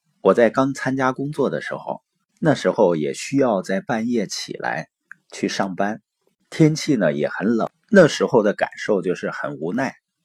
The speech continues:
你发现同样寒冷的环境，你不同了，你的感受呢，却完全不同。回到酒店呢，看到一条信息，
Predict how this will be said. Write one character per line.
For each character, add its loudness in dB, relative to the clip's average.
你 2
发 10
现 4
同 0
样 6
寒 0
冷 2
的 6
环 -6
境， -2
你 0
不 2
同 -4
了， -2
你 0
的 6
感 2
受 4
呢， -8
却 -2
完 0
全 -10
不 -14
同。 -18
回 8
到 8
酒 0
店 4
呢， 0
看 2
到 8
一 2
条 4
信 0
息， 0